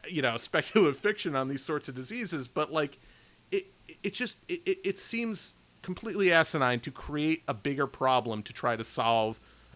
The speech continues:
a lesser problem, because it just seems like you're gonna be then unleashing the bigger problem. There's a very good probability that you're gonna be releasing, re-, you know,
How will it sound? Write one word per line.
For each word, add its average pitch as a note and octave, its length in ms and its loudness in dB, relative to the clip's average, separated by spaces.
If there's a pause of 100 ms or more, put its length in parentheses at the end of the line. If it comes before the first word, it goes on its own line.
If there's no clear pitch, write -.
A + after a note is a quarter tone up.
a C#3 80 0
lesser F#3 320 4
problem, G#2 600 0 (340)
because C3 180 2
it D3+ 100 -2
just - 180 -8
seems A3+ 280 2
like A#2+ 200 4
you're C#3+ 80 0
gonna C3+ 160 0
be C3 120 0
then C3+ 260 2
unleashing C#3+ 500 -4
the C3 80 0
bigger C3 240 -2
problem. A2+ 560 -2
There's A2 160 -10
a A#2 40 -8
very B2+ 220 -2
good A#2+ 280 -6 (420)
probability B2 600 2
that A2+ 120 2
you're A2 80 -4
gonna A2+ 120 -2
be A2 120 -2
releasing, A2+ 640 -4
re-, A#2 180 -4
you C3 120 -4
know, G#2 240 -4